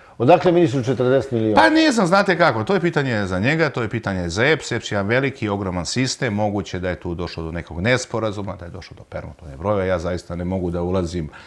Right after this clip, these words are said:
Speaker 2: šta se radi u drugoj kući. Mi ovdje imamo jasna naređenja od gradonačelnika da sve obaveze koje imamo, a koje su dospele i nesporne, moramo u zakonskom roku servisirati. I oko toga nema pogađanja. Da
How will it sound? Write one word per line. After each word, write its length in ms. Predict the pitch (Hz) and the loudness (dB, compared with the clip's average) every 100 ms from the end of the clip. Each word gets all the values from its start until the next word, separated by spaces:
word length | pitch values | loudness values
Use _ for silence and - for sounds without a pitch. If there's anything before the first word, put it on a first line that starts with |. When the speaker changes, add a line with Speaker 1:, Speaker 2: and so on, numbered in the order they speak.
| - - | -20 -10
Speaker 2:
šta 180 | - 117 | 0 0
se 160 | - | 0
radi 220 | 104 101 87 | -2 -2 -2
u 60 | |
drugoj 340 | 78 139 143 - | -2 2 0 0
kući. 280 | 127 - | -6 -4
Mi 140 | 110 110 | -2 0
ovdje 200 | 107 98 | 0 -2
imamo 280 | 101 98 90 | -2 -2 2
jasna 560 | 107 127 - 135 127 - - - - - | 4 4 2 -2 -4 -6 -18 -18 -12 0
naređenja 720 | 123 120 110 120 127 120 95 80 | 2 2 2 2 4 2 0 -2
od 200 | 131 147 | -2 0
gradonačelnika 800 | 120 113 104 110 107 113 95 92 | 0 -2 0 0 0 -4 -6 -4
da 140 | 92 | -2
sve 360 | 95 - 170 151 | -2 2 4 4
obaveze 800 | 117 127 131 127 117 110 - 95 | 4 4 4 2 2 0 -2 -6
koje 520 | - 131 120 104 95 | -6 -2 0 0 0
imamo, 360 | 98 123 151 131 | 0 2 2 2
a 100 | 127 | 0
koje 240 | 120 143 127 | 0 0 0
su 240 | - 123 | 0 -2
dospele 560 | 98 127 135 - 139 107 | 2 2 2 0 0 0
i 40 | |
nesporne, 640 | 98 127 127 - 127 110 | 2 0 0 -4 -4 -2
moramo 500 | 98 107 127 123 110 | 0 2 2 0 -2
u 240 | 87 110 110 | -4 -2 -2
zakonskom 680 | 98 110 - 104 - 92 90 | 0 0 0 -8 -8 -8 -2
roku 300 | 104 - 90 | -2 -2 -8
servisirati. 920 | - 95 92 87 - 90 78 76 - | -4 -4 -4 -6 -6 -6 -6 -12 -6
I 100 | 123 | -2
oko 200 | 113 92 | -2 -4
toga 260 | - 92 87 | -8 -6 -6
nema 200 | 87 85 | -8 -8
pogađanja. 600 | 80 71 - - _ | -12 -12 -14 -18 _
Da 60 | - | -20